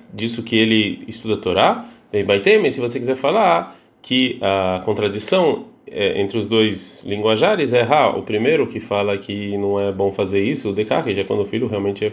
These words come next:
é fraquinho, ah, Debali, mas quando ele é forte, aí não, aí sim pode, é, ensinar pra ele Torá.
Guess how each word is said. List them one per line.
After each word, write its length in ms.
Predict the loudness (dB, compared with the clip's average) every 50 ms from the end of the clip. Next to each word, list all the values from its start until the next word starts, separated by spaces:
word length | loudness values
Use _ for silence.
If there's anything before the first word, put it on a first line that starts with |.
| -6 -10 -8
é 140 | -6 -6 -6
fraquinho, 540 | -6 -4 -4 -4 0 2 2 2 2 2 0
ah, 60 | 0
Debali, 380 | 0 2 2 2 2 0 -2
mas 160 | -4 -6 -6 -6
quando 140 | -4 -4
ele 120 | -4 -4 -4
é 80 | -6
forte, 680 | -4 -2 2 2 2 2 0 0 0 2 2 0 -2 -6 -12 -18 -20 -20 -20 -20 _ _ _ _ _
aí 360 | -6 -2 0 0 0 0 2
não, 260 | 2 0 0 0 -2 -6
aí 200 | -6 -6 -8 -8
sim 360 | -8 -6 -4 -4 -4 -4 -6 -10 -14 -20 -20 _ _ _
pode, 460 | -2 0 0 0 0 -2 -4 -6 -6 -6
é, 340 | -4 -2 -2 -2 -4 -6 -8
ensinar 320 | -12 -10 -6 -4 -4 -4
pra 160 | -2 -2 -2
ele 100 | -2 -2
Torá. 360 | 0 2 4 4 4 2 -2